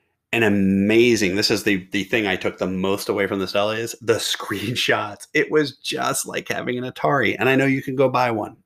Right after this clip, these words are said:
I know you can go buy one, but you can download for five or ten dollars the Stella, put it on your P C, and play it. So cool. All right, two more to go. The next one is something that I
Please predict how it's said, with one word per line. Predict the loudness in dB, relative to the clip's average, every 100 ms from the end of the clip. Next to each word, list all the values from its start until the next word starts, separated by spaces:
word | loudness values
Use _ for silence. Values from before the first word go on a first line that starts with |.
| -2
I | 0
know | 2
you | 0
can | 0 2
go | 2
buy | 2 2 0
one, | -6 -6 0
but | 0 -2
you | -4
can | 0 0
download | 2 0 2 2 4 6 4 0 -14 -20 -20 -8
for | -4
five | 0 2 2
or | 2
ten | 0 0
dollars | 2 2 0 -4
the | -6
Stella, | -4 -2 0 -2
put | -6 -2
it | -2
on | 0 -2
your | -2
P | -4 -4
C, | 0 2 4 2 _ _ _ _ _ _ _ -8
and | -8
play | -4 0 0
it. | 0 -6 -20 _ _
So | -12 -6 0 2 2
cool. | 2 4 4 2 -6 _ -20 -20 -20 -20 -20 -14 -2
All | 2 4
right, | 2 0 -8 _ _ _ _ -4
two | 0
more | 2
to | 2
go. | 0 -6 _ _ _ _ _ -20 -16 -4
The |
next | 0 0 0
one | 2 2 2 0 -4 -4
is | -2 0 0 -2
something | -2 0 2 0 0
that | -4 -4 -12
I | -10 -10